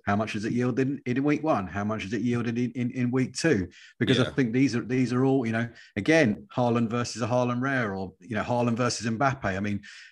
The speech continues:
Speaker 1: you know, we've had an era where we've had Ronaldo v Messi and everyone's trying to say who's better than the other, who's better than the other. Um, and if we are gonna go through another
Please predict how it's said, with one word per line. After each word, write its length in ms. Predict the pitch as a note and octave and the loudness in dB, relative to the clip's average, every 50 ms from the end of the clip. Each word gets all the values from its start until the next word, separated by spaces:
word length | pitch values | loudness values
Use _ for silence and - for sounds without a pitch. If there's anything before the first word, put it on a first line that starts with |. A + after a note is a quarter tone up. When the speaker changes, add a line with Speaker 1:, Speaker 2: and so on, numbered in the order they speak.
| _ _ _ | _ _ _
Speaker 1:
you 80 | - G#2+ | 0 2
know, 80 | G#2 | 4
we've 180 | G#2 B2+ C3 - | 6 6 4 4
had 180 | - C3+ B2+ | 4 4 4
an 120 | A#2 A2+ - | 4 2 2
era 360 | D3+ D3 D3+ D#3 C3 G#2+ G2+ | 2 2 4 4 4 2 0
where 180 | F#2 G2+ G#2 G#2 | 0 -2 -2 -2
we've 160 | G#2+ G#2 G2 | -2 -2 -2
had 180 | A2 G#2 G2+ G2+ | 0 -2 -2 0
Ronaldo 440 | G#2 G#2+ A2 B2 B2 A#2+ A2+ A2 G2 | -2 -2 0 2 2 2 2 0 0
v 120 | G#2 G#2 | -2 -2
Messi 420 | G2+ G#2+ G2+ F#2+ - - F#2 E2+ | -2 -2 -4 -4 -6 -10 -10 -8
and 80 | F2 G#2 | -6 -2
everyone's 460 | A#2+ B2+ B2 B2 B2 A#2+ A#2 A2 G#2 | -2 -2 -2 -2 -4 -4 -4 -4 -6
trying 260 | - - A#2+ A2+ A2+ | -6 -4 -4 -2 -2
to 80 | A2 G2+ | -2 -4
say 300 | - - A#2+ A2+ G#2+ G2 | -4 0 0 0 0 0
who's 300 | G#2+ A2+ A#2+ A#2+ A2 - | 0 0 0 0 0 0
better 240 | - A#2 A2+ A2+ A2+ | -2 -2 -2 0 0
than 160 | G#2+ A2+ A2 | -2 -2 -4
the 100 | A2+ A2+ | -4 -4
other, 220 | A2+ A2 G#2 G2 | -4 -4 -4 -4
who's 240 | F#2+ G#2+ A2+ G#2+ G#2+ | -4 -4 -4 -6 -6
better 220 | - A#2 A2 G#2+ G#2+ | -4 -4 -4 -2 -2
than 160 | A2 G#2+ G#2+ | -2 -2 -2
the 100 | A2 A2 | -2 -2
other. 260 | G#2+ G#2+ G2 F2+ F2 - - - - - - - _ - | -2 -2 -2 -4 -8 -12 -16 -20 -20 -20 -20 -20 _ -4
Um, 640 | G2+ G2+ G#2 G#2 G#2 G#2 G#2 G#2 G#2+ G#2+ G#2+ G#2+ A2 - | -2 0 2 2 2 0 0 0 -2 -2 -2 -2 -2 -2
and 100 | A2+ A2 | -4 -4
if 120 | G#2+ - | -2 -2
we 120 | A2+ A2 A2+ | 0 2 4
are 160 | A#2+ B2+ A#2 | 4 4 4
gonna 180 | B2 A2+ A2 | 2 0 0
go 200 | F#2+ A2+ G#2+ G#2+ | 0 0 0 0
through 260 | G#2 - - A2 G#2 G#2 | -2 -4 -4 -4 -2 -2
another 480 | G#2 G#2+ B2 B2 A2+ A2+ G#2+ G#2 G#2 | 0 0 0 0 0 0 -2 -4 -6